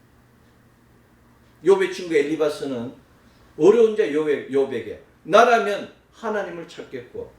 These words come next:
내 일을 하나님께 의탁하리라"고 욥기 오 장 팔 절에서 권면하였습니다.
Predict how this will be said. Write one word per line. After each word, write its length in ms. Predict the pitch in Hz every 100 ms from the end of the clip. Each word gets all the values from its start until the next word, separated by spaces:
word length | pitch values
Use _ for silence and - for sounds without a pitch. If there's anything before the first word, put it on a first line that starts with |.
| _ _
내 240 | 117 175 190
일을 500 | 180 196 202 - -
하나님께 720 | 220 226 202 165 160 170 - - _ -
의탁하리라"고 920 | 190 226 - 220 170 156 104 92 - - _ _ _ _ _ _ _ -
욥기 220 | 151 156 151
오 140 | 147
장 200 | 160 147
팔 180 | 156 143
절에서 340 | 151 139 156 156 _
권면하였습니다. 840 | - 196 202 196 160 - - 113